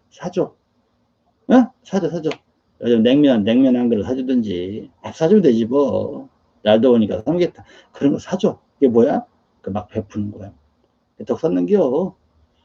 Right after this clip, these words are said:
음식 공양. 아셨죠? 음, 여기까지만 떠들겠습니다. 편안한 게 주무시고 좋은 꿈 좀 꾸세요. 고맙습니다. 아, 자, 자, 자, 우리 인스타, 인스타.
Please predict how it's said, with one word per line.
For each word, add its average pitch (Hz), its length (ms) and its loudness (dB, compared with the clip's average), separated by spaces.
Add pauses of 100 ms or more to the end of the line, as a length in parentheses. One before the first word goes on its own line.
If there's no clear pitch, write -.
(360)
음식 131 240 -2
공양. 110 600 0 (580)
아셨죠? 131 520 -2 (500)
음, 135 160 -10 (560)
여기까지만 135 560 0
떠들겠습니다. 139 880 -4 (640)
편안한 139 920 2
게 139 120 2
주무시고 131 720 2
좋은 135 220 -2
꿈 139 160 0
좀 135 80 -4
꾸세요. 143 680 0
고맙습니다. 139 1000 -2 (2000)
아, 113 1080 -6
자, 151 140 0
자, 156 120 2
자, 156 100 0
우리 151 340 0
인스타, 147 320 0
인스타. 156 500 2